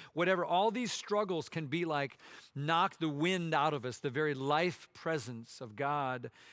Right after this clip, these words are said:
and we wonder with Ezekiel, "Can these bones live?" And I love,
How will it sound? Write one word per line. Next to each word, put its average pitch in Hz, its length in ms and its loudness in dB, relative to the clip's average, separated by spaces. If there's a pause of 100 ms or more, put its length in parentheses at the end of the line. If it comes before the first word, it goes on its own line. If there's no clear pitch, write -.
(460)
and 131 80 -4
we 131 80 -4
wonder 135 440 -2
with 120 320 -8 (240)
Ezekiel, 123 440 -8
"Can 123 240 -10
these 117 180 -10
bones 120 420 -8
live?" 113 260 -4
And 113 100 -8
I 113 60 -6
love, 117 520 -6